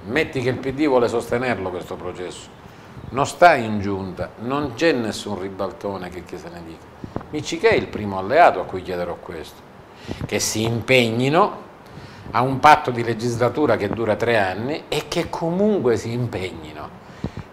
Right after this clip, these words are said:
che quando si andrà a votare lavoreranno insieme con un unico candidato per vincere le elezioni. Questa sarà la discriminante che darà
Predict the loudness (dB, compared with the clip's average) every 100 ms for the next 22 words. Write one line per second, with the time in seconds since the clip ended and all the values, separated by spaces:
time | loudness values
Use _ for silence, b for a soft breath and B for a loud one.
0 | -6 -4 2 8 8 6 0 -4 -4 -2
1 | -2 0 4 6 6 6 4 6 6 6
2 | 6 4 2 -8 -12 2 6 8 8 6
3 | 4 0 -4 -4 -4 -2 2 4 2 0
4 | -2 0 0 -2 -4 -4 -6 -10 B B
5 | B 0 6 8 8 8 6 6 4 4
6 | 4 6 6 6 2 0 -2 -4 -2 -4
7 | -4 -6 -8 -10 -14 -16 -16 -18 -12 2
8 | 2 2 -2 0 0 0 -2 -4 -6 -6
9 | -4 -4 -4 -4 -4 -6 -4 -4 -4 -8
10 | B B B -2 2 6 8 10 8 6
11 | 0